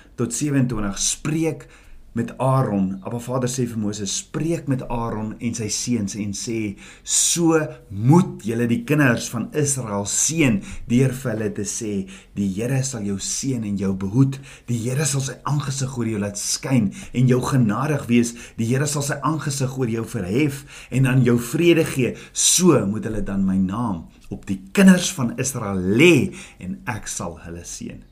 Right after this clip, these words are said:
Nou, daar is opgeteken in die geskiedenisboeke,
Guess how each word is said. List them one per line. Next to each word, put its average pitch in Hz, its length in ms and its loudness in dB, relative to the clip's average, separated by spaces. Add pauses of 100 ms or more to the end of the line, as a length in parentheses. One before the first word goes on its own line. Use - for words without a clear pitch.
(1200)
Nou, 123 160 0
daar 127 240 2
is 147 160 0
opgeteken 131 680 -4 (1040)
in 131 100 4
die 135 100 8
geskiedenisboeke, 131 1080 0